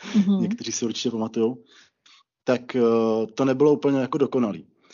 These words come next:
Speaker 2: Takže tam jsme se spolehali na ní. Pak když, eh, už jsme potom měli svůj první, eh, iPhone, tak, eh, už to potom bylo podstatně jednodušší.
Speaker 1: Mhm.
Speaker 2: Mm, musím říct, že teda na tuhletu cestu jsme se připravovali díl dopředu, protože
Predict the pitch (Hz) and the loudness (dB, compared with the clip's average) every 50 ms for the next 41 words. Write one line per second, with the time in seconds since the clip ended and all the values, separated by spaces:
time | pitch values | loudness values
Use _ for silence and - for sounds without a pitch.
0 | - _ _ _ _ _ - - 107 104 104 131 127 131 123 120 - 147 - - | -20 _ _ _ _ _ -6 -6 -6 -4 -4 -6 -4 -4 -4 -4 -2 -4 -4 -2
1 | 151 - - - 127 127 123 123 143 156 151 143 127 117 107 90 85 - - 110 | -4 -6 -6 -2 -2 -2 0 0 0 2 2 2 2 0 -2 -4 -8 -8 -10 -10
2 | 104 107 135 131 - - - 139 131 120 117 117 117 117 113 113 - - - 123 | -6 -6 -8 -8 -8 -10 -10 -6 -4 -2 -2 -2 -4 -6 -10 -14 -20 -16 -14 -14
3 | 113 127 - 139 131 131 131 127 - - - - 127 127 127 131 123 - 123 123 | -14 -10 -8 -6 -6 -4 -4 -6 -6 -8 -8 -10 -8 -6 -6 -6 -6 -4 -4 -2
4 | 120 131 139 139 143 143 143 - _ _ _ _ _ _ _ - 117 117 113 107 | 0 0 0 0 -2 -4 -6 -8 _ _ _ _ _ _ _ -18 -12 -10 -8 -8
5 | 104 95 113 113 113 - - - 127 127 131 139 135 131 - 131 120 123 - - | -10 -10 -12 -12 -14 -10 -6 -4 -2 -2 -2 -2 -4 -4 -4 -6 -6 -6 -10 -10
6 | - 131 123 117 117 113 107 117 - - - - - - 117 - 135 127 127 135 | -8 -8 -6 -6 -8 -8 -10 -12 -16 -16 -14 -14 -12 -12 -8 -4 -2 -2 0 -2
7 | 135 - 120 - - - - - - 139 127 120 110 117 120 117 123 - - - | -2 -4 -6 -8 -6 -6 -6 -4 -4 -4 -4 -2 -2 -2 -2 -4 -4 -8 -8 -8
8 | 131 131 139 - _ _ _ - _ _ _ _ _ _ _ _ _ _ - 214 | -8 -8 -8 -12 _ _ _ -20 _ _ _ _ _ _ _ _ _ _ -2 -2
9 | 208 208 214 190 - 233 233 - - 113 113 110 - - - - - - - - | 0 0 0 0 0 0 -2 -2 -4 -6 -6 -8 -10 -16 -20 -20 -20 -20 -20 -16
10 | - 123 120 113 - - 139 127 123 131 120 135 147 139 - 127 131 139 139 135 | -10 -10 -8 -6 -2 -2 0 0 0 -2 2 2 0 2 2 0 2 2 2 2
11 | 123 107 - - 120 135 127 139 131 - - - - 127 - 135 127 - - 143 | 0 -2 -2 -4 -6 -6 -6 -6 -8 -8 -8 -8 -8 -8 -6 -6 -4 -2 -4 -4
12 | 143 - - 120 - - 127 127 131 135 143 147 143 107 - - _ - 98 101 | -4 -6 -10 -8 -4 -2 -2 0 0 0 0 0 0 -2 -2 -8 _ -14 -12 -10
13 | 104 107 117 123 - - - 127 135 120 123 113 - 123 120 120 131 131 127 123 | -8 -6 -6 -8 -8 -8 -6 -6 -6 -8 -10 -16 -14 -14 -12 -8 -6 -2 -2 -2
14 | 113 | -2